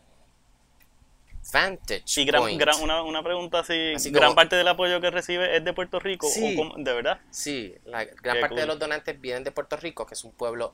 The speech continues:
Speaker 1: ampliamente generoso. Yo que he tenido la
Speaker 2: Qué
Speaker 1: oportunidad de
Speaker 2: interesante.
Speaker 1: viajar por tantos países,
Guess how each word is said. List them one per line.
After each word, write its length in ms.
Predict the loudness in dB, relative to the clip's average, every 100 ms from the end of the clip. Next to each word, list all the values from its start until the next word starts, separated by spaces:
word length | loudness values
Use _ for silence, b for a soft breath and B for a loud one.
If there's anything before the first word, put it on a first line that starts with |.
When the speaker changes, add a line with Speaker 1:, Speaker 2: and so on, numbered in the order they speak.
| _
Speaker 1:
ampliamente 640 | 0 0 0 -8 -8 -10 -14
generoso. 600 | -12 -10 -8 -8 -10 -14 _ _ _ _ _ _
Yo 120 | -6 -4
que 80 |
he 40 | -2
tenido 180 | -2 -2
la 60 |
Speaker 2:
Qué 60 | 0
Speaker 1:
oportunidad 240 | 0 0 2
de 60 |
Speaker 2:
interesante. 360 | 2 0 0 0
Speaker 1:
viajar 240 | -2 -2 -6 b b b b _ _ -12
por 120 | -6
tantos 280 | -4 -4 -6
países, 680 | -2 -2 -2 -6 -4 -8